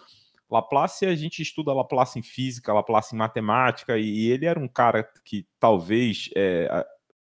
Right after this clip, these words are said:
mais uma vez, aí é, é a meu ver, né? De repente, ele incentiva os professores, deve ter, deve ter tipo esse tipo de conversa, assim, eu imagino Laplace na sala com todos os professores, reunião de departamento,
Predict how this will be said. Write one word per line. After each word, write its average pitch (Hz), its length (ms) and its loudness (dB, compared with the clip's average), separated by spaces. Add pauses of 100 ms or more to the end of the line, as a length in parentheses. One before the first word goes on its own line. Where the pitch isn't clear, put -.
(540)
mais 92 140 -2
uma 107 160 2
vez, 95 240 2
aí 101 200 4
é, 127 200 4
é 113 100 4
a 110 100 6
meu 139 240 2
ver, 101 360 0
né? 98 180 -4 (560)
De 98 80 0
repente, 120 580 2
ele 117 320 6
incentiva 180 800 0
os - 140 -4
professores, 143 800 0
deve 131 300 2
ter, 160 340 2 (160)
deve 202 300 0
ter 185 100 -2
tipo 170 320 -4
esse - 140 -4
tipo 147 180 -14
de 143 80 -12
conversa, 101 600 -2
assim, - 160 -8
eu 127 40 -2
imagino 147 580 -2
Laplace 135 540 -2
na 110 140 0
sala 117 680 0 (280)
com 113 160 -8
todos 135 260 -2
os 120 80 -14
professores, 120 640 -4
reunião 120 320 0
de 131 120 -10
departamento, 123 720 -4